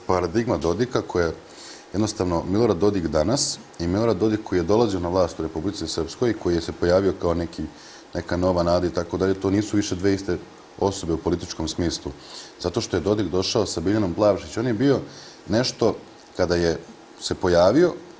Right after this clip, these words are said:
on je bio nešto kao što je u Srbiji, na primjer, Čeda Jovanović ili Saša Janković. Dakle, to nešto,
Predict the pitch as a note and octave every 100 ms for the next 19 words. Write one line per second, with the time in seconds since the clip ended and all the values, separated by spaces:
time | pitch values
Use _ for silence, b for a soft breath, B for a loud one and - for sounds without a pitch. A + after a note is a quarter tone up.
0 | - - - G#2 A#2+ B2 D3 C#3+ D3+ C3+
1 | - D3+ C#3+ - C3+ B2+ - C#3 C3+ C3+
2 | C3 - A#2 G#2 F2 F2+ C3 B2 - G2
3 | G2 F#2+ G2 - E2+ D#2 D#2+ C#2+ D2+ D2+
4 | E2 G2+ F#2 E2+ -